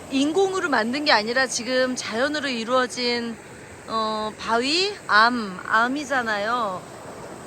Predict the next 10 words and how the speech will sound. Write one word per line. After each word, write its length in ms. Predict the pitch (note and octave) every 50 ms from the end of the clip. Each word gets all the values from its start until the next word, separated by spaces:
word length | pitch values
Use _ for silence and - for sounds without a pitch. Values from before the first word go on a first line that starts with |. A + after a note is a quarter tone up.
| - - - - -
구멍이 360 | - C4+ D4+ F4+ F#4+ F#4 F4+
났다고 440 | F4 E4+ E4 - D#4+ D4+ C4+ B3+ C4+
해서, 540 | B3+ B3+ B3+ C4+ B3+ B3 B3+ B3+ B3+ A#3+ A3+ -
돌게 360 | - A#3+ C4 C#4+ C#4 - - -
구멍이 400 | - A#3 B3+ C#4 D#4+ E4+ E4 D#4+
났다고 260 | D#4 D4 - C#4 B3+
해서 160 | B3+ G#3+ A#3
유선암인데 1040 | A3 G#3+ G#3+ G3 C#4+ C#4+ C#4 C4+ B3 A#3 A#3 A3+ B3+ D#4+ E4+ D#4+ C#4+ A#3+ G3+ F3+ E3 - - - - - - - -
너무 240 | G#3+ A3 B3+ D#4+ E4+
멋진데요? 760 | D4 B3 - - A#3+ G#3+ G3+ G#3 G3+ G3 G#3 A#3+ C4+ D4